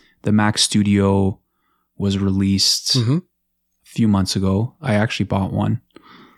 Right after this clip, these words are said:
Speaker 1: and I'll tell you more about it.
Speaker 2: Mm-hmm. But
Speaker 1: But
Speaker 2: that
Speaker 1: let's
Speaker 2: iPhone, though.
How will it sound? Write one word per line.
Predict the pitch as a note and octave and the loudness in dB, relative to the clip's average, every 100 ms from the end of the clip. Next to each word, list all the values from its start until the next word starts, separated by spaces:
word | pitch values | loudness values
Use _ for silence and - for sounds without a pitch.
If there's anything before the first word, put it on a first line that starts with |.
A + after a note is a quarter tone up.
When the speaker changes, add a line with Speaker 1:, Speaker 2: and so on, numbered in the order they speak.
| _ _ _ _ _ _ _ _ _ _ - | _ _ _ _ _ _ _ _ _ _ -6
Speaker 1:
and | G#2 | -2
I'll | G2 | 0
tell | - A2+ | 0 0
you | G#2+ | 2
more | G2+ G2 | 2 2
about | F2+ F#2 G2 | 0 -2 -2
it. | G#2+ - | -4 -4
Speaker 2:
Mm-hmm. | C#3 C3+ A#2+ F#2+ _ _ _ _ - _ _ - - | 0 2 0 -4 _ _ _ _ -20 _ _ -12 -12
But | - | -4
Speaker 1:
But | C#3 | 2
Speaker 2:
that | C#3+ D#3 | 4 6
Speaker 1:
let's | C#3 D3 C3+ | 6 4 2
Speaker 2:
iPhone, | A2 G2 | 2 0
though. | F2 | -2